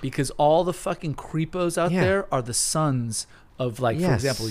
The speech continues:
Speaker 1: you and me.
Speaker 2: Yes, my sons are gonna be
Speaker 1: My,
Speaker 2: huge
Speaker 1: yeah,
Speaker 2: creepos.
Speaker 1: cr-, super big time
Speaker 2: <laughs>
Speaker 1: creepos who are creeping on these.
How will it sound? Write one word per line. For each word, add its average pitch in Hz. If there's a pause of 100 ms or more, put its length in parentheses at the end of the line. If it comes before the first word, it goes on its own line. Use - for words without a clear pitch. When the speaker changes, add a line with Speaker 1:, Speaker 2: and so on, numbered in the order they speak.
Speaker 1:
you 135
and 98
me. 120
Speaker 2:
Yes, 131
my 123
sons 117
are 107
gonna 104
be 95
Speaker 1:
My, 120
Speaker 2:
huge 120
Speaker 1:
yeah, 143
Speaker 2:
creepos. 80
Speaker 1:
cr-, -
super 175
big 131
time 135
Speaker 2:
<laughs> 120
Speaker 1:
creepos 139
who 143
are 135
creeping 165
on 135
these. 127